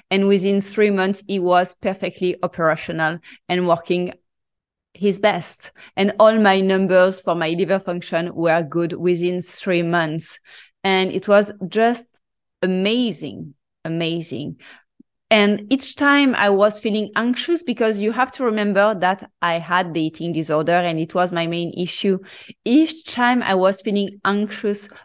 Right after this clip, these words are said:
about eating the fat, I was like, "Okay, just have another bite and then you stop for the day." And I was having another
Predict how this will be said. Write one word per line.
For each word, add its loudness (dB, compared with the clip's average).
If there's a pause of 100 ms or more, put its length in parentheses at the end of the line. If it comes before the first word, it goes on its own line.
(180)
about 4 (160)
eating 0
the 2
fat, -2 (460)
I 2
was 2
like, -2
"Okay, -4
just 0
have -2
another 0
bite 2
and -4
then 0
you -4
stop -6
for -2
the -4
day." -4 (220)
And 2
I 2
was 2
having 0
another -2